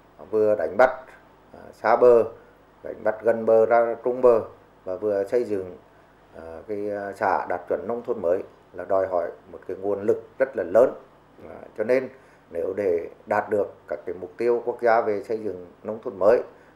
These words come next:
và xóa đói giảm nghèo trong cái thời gian tới của các cái xã bãi ngang ven biển thì đòi hỏi, à, ngoài cái nguồn lực chương trình mục tiêu quốc gia của trung ương thì các cái chương trình dự án khác, à,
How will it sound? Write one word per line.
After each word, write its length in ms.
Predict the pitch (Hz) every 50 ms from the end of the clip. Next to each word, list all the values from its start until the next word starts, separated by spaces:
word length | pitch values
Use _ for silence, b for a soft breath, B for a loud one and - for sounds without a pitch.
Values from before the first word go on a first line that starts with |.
| B _
và 180 | 87 90 90 90 87 -
xóa 140 | 85 85 87
đói 180 | 85 85 90 92
giảm 220 | 98 87 87 92 110
nghèo 240 | 117 113 107 98 - - - - _ _ _ -
trong 100 | 95 107
cái 100 | 107 98
thời 180 | - 113 101 98
gian 180 | 92 104 104 107 -
tới 180 | 85 82 85 101 - - b b b b _ _
của 140 | - 85 - -
các 100 | 78 73 -
cái 100 | - 92
xã 220 | - - 87 76 - 80
bãi 120 | 82 78 78
ngang 200 | 101 107 117 -
ven 180 | 113 117 113 110
biển 200 | 98 98 87 78 - b b b b b b b _
thì 100 | - 80
đòi 200 | 80 101 107 110
hỏi, 220 | 110 110 107 95 - - - - - _ _ -
à, 60 | 82 85 85 85
ngoài 240 | 98 117 123 123 - -
cái 80 | 135
nguồn 260 | 123 120 117 113 117
lực 220 | 120 113 113 - - -
chương 140 | 135 123 127 -
trình 180 | 123 107 113
mục 120 | 104 101 -
tiêu 180 | - 117 120 -
quốc 120 | 127 127 - -
gia 220 | 110 110 120 120 117 -
của 100 | - 85 87 -
trung 120 | 117 117
ương 240 | 120 127 131 131 - - b b b b b b _
thì 80 | - - -
các 140 | 85 - - -
cái 80 | 95 -
chương 220 | 113 117 117 117 110 -
trình 220 | 113 101 101 101 90
dự 140 | 98 95 90
án 160 | 87 85 90 -
khác, 160 | - 110 131 - - - - - - _ _ _
à, 80 | 87